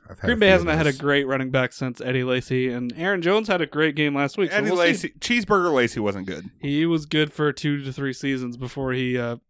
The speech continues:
Speaker 2: started eating cheeseburgers.
Speaker 3: <laughs>
Speaker 2: Lucas is back to baseball.
Speaker 1: I'm not watching baseball. We're doing a podcast.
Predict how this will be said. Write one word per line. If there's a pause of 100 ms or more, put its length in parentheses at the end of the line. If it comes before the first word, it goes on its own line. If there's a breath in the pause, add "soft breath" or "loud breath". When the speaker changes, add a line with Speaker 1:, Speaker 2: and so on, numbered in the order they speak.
Speaker 2:
started
eating
cheeseburgers.
Speaker 3:
<laughs>
Speaker 2:
Lucas
is
back
to
baseball. (2500)
Speaker 1:
I'm
not
watching
baseball.
We're
doing
a
podcast.